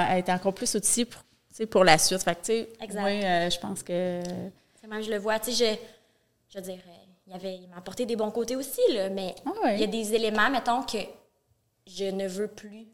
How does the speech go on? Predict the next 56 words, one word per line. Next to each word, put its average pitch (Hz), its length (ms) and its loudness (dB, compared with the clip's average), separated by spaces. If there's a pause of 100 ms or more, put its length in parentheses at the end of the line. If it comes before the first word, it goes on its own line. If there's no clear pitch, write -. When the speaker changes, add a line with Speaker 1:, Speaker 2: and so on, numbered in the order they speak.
(280)
Speaker 2:
dans 190 120 -6
une 185 120 -8
prochaine 190 300 -8
fréquentation, 185 600 -12 (100)
là, 190 140 -20
tu - 80 -20
comprends, 190 400 -20
là, 220 120 -20
genre, - 120 -14 (520)
Speaker 1:
Ouais, 190 80 -20
ouais. 214 200 -20
Speaker 2:
il 196 80 -10
y 190 40 -4
a - 0 -
des 190 120 -4
affaires 226 280 0
que 226 60 -12
pour 208 80 -2
moi, 220 200 -2
là, 214 160 0
c'est 190 180 -6
red 196 180 0
flag 214 240 0
en 185 240 -2
grosses 196 240 -4
lettres 214 160 -6
majuscules, 202 480 -8 (140)
le 190 180 -2
caractère 202 460 -6
gras, 196 260 -4
que 226 140 -6
comme, 185 240 -4
Speaker 1:
Mhm. 196 320 -8
Speaker 2:
à 202 80 -2
ce 233 80 -4
moment-là, 220 240 -2
je 233 80 -4
l'acceptais, 214 600 -4 (440)
puis 214 80 -10
aujourd'hui, 208 480 -4
comme, 202 220 -6 (360)
je 202 140 -4
reverrais 226 420 -2
une 240 80 -2
situation 208 480 -4
de 208 60 -6
même 208 160 -6
dans 208 100 -6
ma 196 80 -8
fréquentation, 196 560 -10
puis 214 80 -12
genre, 190 160 -8
je - 120 -10
m'enfuirais 185 360 -14
en 180 100 -20
courant. 185 140 -20